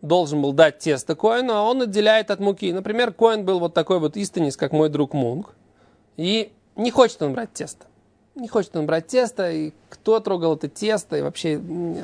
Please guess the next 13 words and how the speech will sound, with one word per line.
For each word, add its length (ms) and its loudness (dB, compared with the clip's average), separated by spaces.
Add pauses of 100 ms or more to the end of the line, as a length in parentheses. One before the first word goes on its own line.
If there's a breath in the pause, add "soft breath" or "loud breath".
(120)
не 160 0
знаю, 320 -4
да? 220 -4 (680 loud breath)
Так 140 -6
вот, 220 8
он 80 -2
говорит, 320 0 (920)
«Халосу 580 2
и 40 -6
кемах». 580 -2 (360 soft breath)
Отделяет, 460 2
окей, 300 -4
слушай, 400 -4